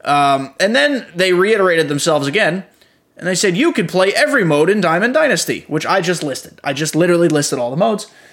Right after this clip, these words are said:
Um, we talked about no Stadium Creator. Live content updates are available because it is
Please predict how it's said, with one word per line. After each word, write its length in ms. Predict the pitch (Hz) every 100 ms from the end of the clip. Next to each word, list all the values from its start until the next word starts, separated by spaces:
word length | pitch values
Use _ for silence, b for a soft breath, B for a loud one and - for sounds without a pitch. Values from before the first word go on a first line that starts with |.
| b -
Um, 500 | 143 143 131 127 123 _ _ _ _ _ _ _ _ _ _
we 100 | -
talked 220 | - 214 185
about 200 | 196 180
no 80 | 170
Stadium 380 | - 170 160
Creator. 380 | 143 143 139 131 B B B -
Live 360 | 165 190 208
content 440 | - 196 196 202 185
updates 440 | 185 190 185 -
are 200 | 160 156
available 640 | 127 151 226 233 220 233 214
because 420 | 156 143 160 147
it 140 | 156
is 560 | 160 196 214 185 175